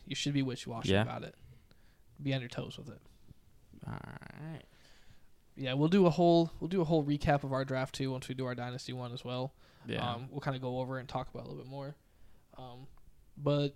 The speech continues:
Speaker 1: let's kinda wrap up this N F L talk with some hot takes on the season. Um, you got any? You got anything that you think's gonna, gonna go against the grain?
Speaker 2: Bro, I'm going Steelers top five offense in the A F C. That's,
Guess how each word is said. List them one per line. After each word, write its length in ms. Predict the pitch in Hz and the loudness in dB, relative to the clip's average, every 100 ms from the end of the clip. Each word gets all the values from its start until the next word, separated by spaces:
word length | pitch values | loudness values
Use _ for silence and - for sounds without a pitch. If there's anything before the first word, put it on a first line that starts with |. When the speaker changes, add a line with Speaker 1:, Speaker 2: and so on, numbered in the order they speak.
| 156 | -4
Speaker 1:
let's 160 | 160 - | -4 2
kinda 180 | 220 | 4
wrap 220 | 175 175 185 | 4 4 2
up 120 | - | 2
this 240 | 170 170 | 2 2
N 100 | 151 | 4
F 120 | 156 | 6
L 100 | 156 | 6
talk 300 | 165 165 165 | 6 4 4
with 100 | 156 | 2
some 180 | - 139 | 2 0
hot 280 | 135 151 147 | 2 4 4
takes 480 | - 127 - - 175 | 0 -2 -4 -8 -4
on 140 | 147 | -4
the 80 | 135 | -2
season. 480 | - 131 139 120 - - - - - - - | -2 -2 -4 -8 -10 -12 -16 -20 -20 -20 -6
Um, 400 | 131 123 117 135 - - 160 - | -4 -2 -6 -12 -14 -16 -16 -10
you 120 | 147 147 | 2 6
got 180 | 151 | 8
any? 220 | 160 165 165 - | 8 6 4 2
You 60 | |
got 80 | 147 | 4
anything 460 | 151 151 151 151 147 | 4 4 4 4 4
that 280 | 143 139 - - - | 4 2 -2 -16 -12
you 100 | - | -6
think's 200 | 151 147 | -2 0
gonna, 200 | 143 139 131 - | 0 -2 -4 2
gonna 200 | 147 143 | 4 4
go 180 | 143 143 | 2 0
against 280 | 139 139 - | -2 -4 -6
the 60 | |
grain? 420 | 139 143 147 151 151 - - - - - | -2 2 4 2 0 -8 -18 -20 -16 0
Speaker 2:
Bro, 260 | 107 107 | 4 6
I'm 120 | 104 110 | 4 4
going 760 | 110 117 123 117 113 113 110 | 6 8 8 8 4 -2 -8
Steelers 960 | - - - 107 117 110 107 107 107 - | -10 -14 -4 4 6 6 6 2 -2 0
top 260 | 110 - | 2 4
five 180 | 120 110 | 8 8
offense 480 | 107 107 - - - | 8 4 4 -4 -4
in 180 | - - | -6 -2
the 60 | - | 2
A 200 | 92 - | 4 2
F 60 | |
C. 280 | - - - - - - - - - | 0 -6 -8 -10 -20 -20 -20 -16 -2
That's, 460 | 117 107 - - | 4 4 2 -10